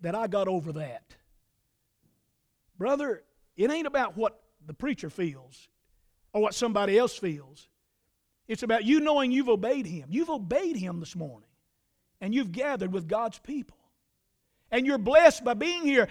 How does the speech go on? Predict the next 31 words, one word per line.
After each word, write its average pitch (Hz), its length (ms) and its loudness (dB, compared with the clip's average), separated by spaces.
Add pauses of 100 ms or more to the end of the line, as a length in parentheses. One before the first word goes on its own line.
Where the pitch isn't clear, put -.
(160)
but 262 140 8
it's 247 180 2
all 302 320 10
to 277 100 -4
the 254 120 -2
glory 233 500 4
of 190 140 -4
His 226 340 -4
name. 160 480 -8 (920)
Lord 190 160 -2
willing, 202 260 2
next 196 200 -2
Sunday 208 300 -2
we'll 185 160 -2
search 196 360 -6
the 175 60 -14
Scriptures 175 520 -8
and 160 100 -12
see 190 160 -6
who 196 220 -6
gathers, 160 440 -8
who 220 140 -6
it 202 80 0
is 240 160 -8
that 156 140 -12
gathers. 170 580 -8 (1040)
We'll 185 120 -4
see 214 200 -6
why 214 300 -4
we 190 120 0
gather. 156 420 -6